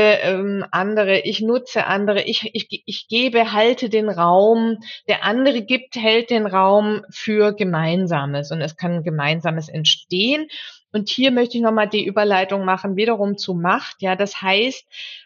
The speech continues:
Ihre Idee ist schon zu sagen, da, dass sie andockt an,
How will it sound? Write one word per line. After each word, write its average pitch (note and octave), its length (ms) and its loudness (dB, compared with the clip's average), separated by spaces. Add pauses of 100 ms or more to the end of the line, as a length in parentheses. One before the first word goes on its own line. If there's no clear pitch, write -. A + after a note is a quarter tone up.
(800)
Ihre B3 200 2
Idee A3+ 580 -2
ist B3+ 240 -2
schon D4 440 -2
zu A3+ 120 -6
sagen, F#3+ 800 -2
da, F#3+ 300 0
dass G3 460 -6
sie A3 120 -2
andockt G#3+ 680 -2
an, F#3 360 -4